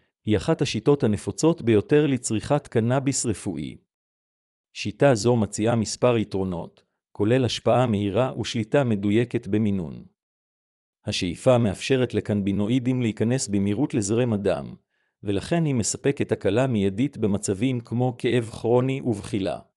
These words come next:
עם זאת, במקרה של גירוי בריאות יש להתייעץ עם הרופא המטפל ולשקול שיטות צריכת קנאביס חלופיות במידת הצורך.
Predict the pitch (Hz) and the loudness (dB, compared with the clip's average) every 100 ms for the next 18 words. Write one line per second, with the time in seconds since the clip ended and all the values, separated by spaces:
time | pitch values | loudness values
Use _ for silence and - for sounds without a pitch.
0 | _ _ _ _ _ _ _ _ 117 101 | _ _ _ _ _ _ _ _ -4 -2
1 | 98 101 120 101 - _ _ - 95 98 | 0 2 2 2 -4 _ _ -8 -4 -4
2 | - 120 - 101 95 101 131 113 101 117 | -2 0 0 -2 0 2 2 2 0 0
3 | 135 117 117 120 107 110 104 143 - 104 | 0 0 -2 0 -2 2 4 4 0 -2
4 | 101 101 131 107 98 98 127 135 139 107 | -2 0 0 0 0 -2 -2 -2 -4 -2
5 | 104 98 - 147 143 - - 147 143 - | -2 -2 0 2 2 0 0 0 0 -4
6 | 107 - 147 - 110 110 131 123 - - | -6 -2 -2 -2 -2 0 0 -2 -2 -2
7 | 107 - 113 127 135 104 101 101 123 113 | -2 -2 0 0 0 0 0 2 2 0
8 | - 92 69 62 - - | -4 -4 -4 -8 -16 -20